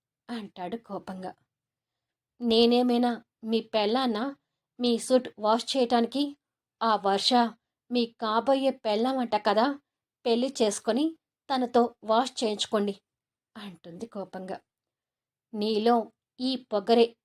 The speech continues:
నాకు రెట్టింపు కోపాన్ని తెప్పిస్తుంది," అంటాడు గౌతమ్ ఇంకా కోపం తెచ్చుకుంటూ. "అయితే మీరు కోరుకుంటున్నట్టుగా నా టీసీ ఇచ్చి పంపించండి,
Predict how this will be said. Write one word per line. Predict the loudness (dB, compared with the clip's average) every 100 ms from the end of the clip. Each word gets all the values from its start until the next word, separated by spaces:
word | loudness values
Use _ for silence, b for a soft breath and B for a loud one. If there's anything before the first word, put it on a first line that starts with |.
| -6
నాకు | -4 -2 -2
రెట్టింపు | 0 -2 _ -6 -6
కోపాన్ని | 2 2 2 0 -2
తెప్పిస్తుంది," | -6 -6 -8 -4 -2 -2 -4 _ _ _ _ -6
అంటాడు | -4 -4 -4 -4
గౌతమ్ | -2 -2 -2 -6 -14 _ _
ఇంకా | -10 -8 -8
కోపం | -8 -8 -8 -10
తెచ్చుకుంటూ. | -6 -4 -4 -6 -6 -6 -8 _ _ _ _ _ _ _ _ _ _
"అయితే | -4 -2 2 2 2 -2 -10 _
మీరు | -4 -2 -2
కోరుకుంటున్నట్టుగా | 0 2 2 0 0 2 0 2 2 2 2 _ _ _ -4
నా | -2 -2 -4
టీసీ | -6 -6 -2 -2
ఇచ్చి | -2 -4 -6
పంపించండి, | -4 -2 -2 0 0 0